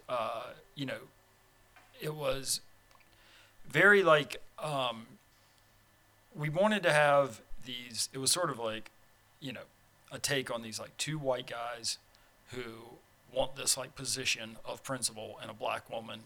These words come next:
is the principal, right? And we knew that would be sort of like, uh,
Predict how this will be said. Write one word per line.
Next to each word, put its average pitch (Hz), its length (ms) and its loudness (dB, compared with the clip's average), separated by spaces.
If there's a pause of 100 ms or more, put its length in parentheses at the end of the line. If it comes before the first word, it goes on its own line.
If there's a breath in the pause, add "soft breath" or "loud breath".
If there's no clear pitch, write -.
(140)
is 120 140 -8
the 123 80 -12
principal, 110 540 -8
right? 120 220 -6 (640)
And 131 300 -2 (460 loud breath)
we 139 120 -2
knew 156 160 2
that 135 220 2
would 127 180 -12
be 123 180 -8
sort 117 260 0
of 107 100 -12
like, 107 440 -6 (180)
uh, 101 460 -4